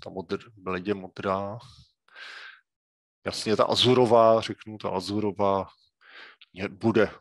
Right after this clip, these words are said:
kolem těch dvaceti.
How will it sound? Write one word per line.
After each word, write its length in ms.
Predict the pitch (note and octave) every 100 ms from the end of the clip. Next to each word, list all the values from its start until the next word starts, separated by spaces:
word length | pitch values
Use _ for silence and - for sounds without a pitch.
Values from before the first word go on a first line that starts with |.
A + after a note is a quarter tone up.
| -
kolem 340 | - F#2+ F#2 - _ - - - -
těch 160 | - -
dvaceti. 1000 | - - - - G2 _ - A2 C3+